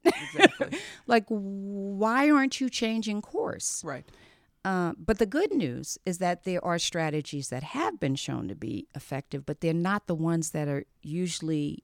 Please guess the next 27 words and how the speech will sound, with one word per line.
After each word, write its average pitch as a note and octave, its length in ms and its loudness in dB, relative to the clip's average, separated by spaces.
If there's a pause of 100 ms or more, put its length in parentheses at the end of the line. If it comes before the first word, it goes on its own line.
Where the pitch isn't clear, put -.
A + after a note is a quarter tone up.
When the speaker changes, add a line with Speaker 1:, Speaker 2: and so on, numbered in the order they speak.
(140)
Speaker 2:
used D3+ 580 -2
by C#3+ 140 -2
most C#3+ 280 0
companies - 600 -8
or C3 80 -2
most C3+ 300 -4
institutions. - 880 -8
Speaker 1:
Give E3 160 -6
us D#3 80 -14
a D3+ 40 -16
couple D3+ 220 -10
of C#3+ 120 -8
examples. D3 400 -8 (240)
Speaker 2:
Well, G#3 500 6
um, F#3 380 2
I G3+ 120 2
do A#3+ 400 -2
a F#3 60 0
chapter F#3+ 580 -2
on D#3+ 200 2
Coca-Cola D#3 800 0
and C#3 160 0
what C#3+ 80 0
Speaker 1:
Right. D3 80 -2
Speaker 2:
happened D3 600 -2
Speaker 1:
Yeah. - 60 -10 (140)
Speaker 2:
after, C#3 760 -4